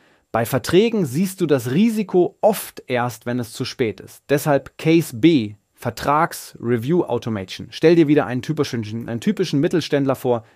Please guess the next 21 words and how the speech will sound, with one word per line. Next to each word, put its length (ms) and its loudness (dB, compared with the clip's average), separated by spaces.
sechzig 480 -2
Verträge 420 -2
pro 160 -4
Jahr. 280 -4
Lieferantenverträge, 1120 0
Softwarelizenzen, 1200 -2
Kundenverträge, 880 -2
Dienstleister, 680 -4
Miete, 540 -4
Leasing. 600 0
Der 100 0
Geschäftsführer 540 -2
macht, 280 -2
was 140 -8
Geschäftsführer 580 -6
immer 220 2
machen. 320 -8
Er 120 -6
scannt 280 -2
das 140 -4
Deckblatt, 480 -6